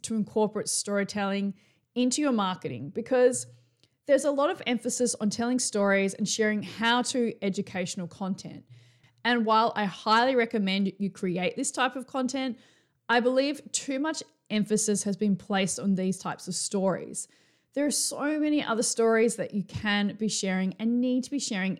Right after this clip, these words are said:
in your business. So here are three other stories you can share to help you get more clients and make more sales. One is case studies and testimonials. Great stories act as a mirror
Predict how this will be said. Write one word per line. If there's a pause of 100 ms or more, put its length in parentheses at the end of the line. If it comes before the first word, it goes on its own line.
in
your
business. (280)
So
here
are
three
other
stories (100)
you
can
share
to
help
you
get
more
clients (120)
and
make (120)
more
sales. (760)
One
is
case
studies
and
testimonials. (540)
Great
stories (100)
act
as
a
mirror